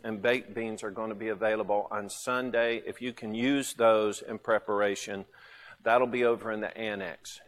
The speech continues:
And you can take those, use that as you're making ready for this event.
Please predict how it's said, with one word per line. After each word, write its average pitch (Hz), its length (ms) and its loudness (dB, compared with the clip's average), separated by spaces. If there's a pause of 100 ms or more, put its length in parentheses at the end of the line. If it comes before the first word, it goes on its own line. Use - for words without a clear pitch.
And 104 180 -8
you 107 120 -4
can 104 160 -12
take 120 260 -2
those, 110 400 0 (300)
use 113 320 -4
that 110 400 0 (200)
as 107 220 -6
you're 110 100 -6
making 110 400 -6
ready 101 440 -2 (560)
for 104 120 -4
this 101 280 -4
event. 92 500 -12